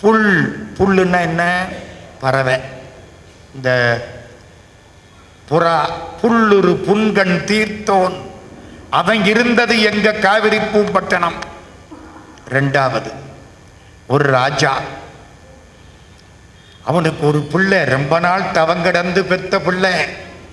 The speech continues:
ராஜ்யத்துக்கு ஒருத்தன் தான் இருக்கான். தேர்ல போனான்.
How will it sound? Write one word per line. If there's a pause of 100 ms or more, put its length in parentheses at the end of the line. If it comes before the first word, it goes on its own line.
(320)
ராஜ்யத்துக்கு
ஒருத்தன்
தான்
இருக்கான். (960)
தேர்ல
போனான்.